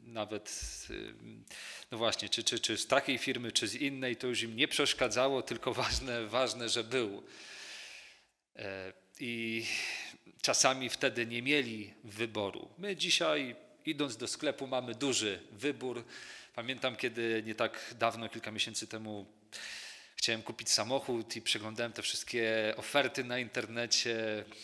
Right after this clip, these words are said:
to stwierdziłem, że chciałbym mieć mniejszy wybór trochę, <laughs> że to byłoby łatwiejsze, że czasami tych wyborów jest za dużo, ale generalnie lubimy jako ludzie wy-,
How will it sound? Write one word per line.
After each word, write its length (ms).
to 80
stwierdziłem, 720
że 100
chciałbym 400
mieć 200
mniejszy 500
wybór 460
trochę, 560
<laughs> 460
że 420
to 160
byłoby 440
łatwiejsze, 960
że 760
czasami 840
tych 200
wyborów 460
jest 180
za 480
dużo, 760
ale 220
generalnie 560
lubimy 380
jako 280
ludzie 320
wy-, 500